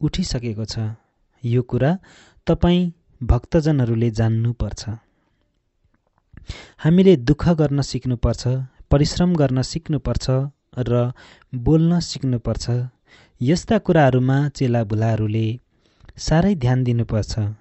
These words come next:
उपलब्धिमूलक कामहरू सिक्ने, सिक्दै जानुपर्छ। "हामीले हिजो के पहिचान पायौँ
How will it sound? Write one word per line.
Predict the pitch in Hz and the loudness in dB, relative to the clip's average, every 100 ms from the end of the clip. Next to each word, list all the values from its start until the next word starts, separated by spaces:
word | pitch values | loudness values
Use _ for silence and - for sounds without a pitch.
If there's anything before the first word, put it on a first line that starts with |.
| _ - _ _ _ _ - | _ -20 _ _ _ _ -8
उपलब्धिमूलक | 135 139 131 120 127 143 170 170 | -2 2 2 2 0 2 0 -2
कामहरू | - 123 113 110 120 131 | -2 -2 0 -2 -2 -4
सिक्ने, | - - 139 139 131 139 139 _ _ _ _ _ _ _ - | -10 -8 -6 -4 -4 -4 -8 _ _ _ _ _ _ _ -12
सिक्दै | - 127 117 156 | -6 -4 2 2
जानुपर्छ। | 156 135 123 117 113 - 127 139 _ _ _ - | 2 0 -2 -4 -6 -4 -6 -8 _ _ _ -2
"हामीले | 143 196 196 131 | 2 4 4 2
हिजो | 123 151 190 | 2 2 0
के | - 214 | 2 0
पहिचान | - 139 135 143 | 0 -2 -2 -4
पायौँ | 135 135 135 139 | -2 -2 0 0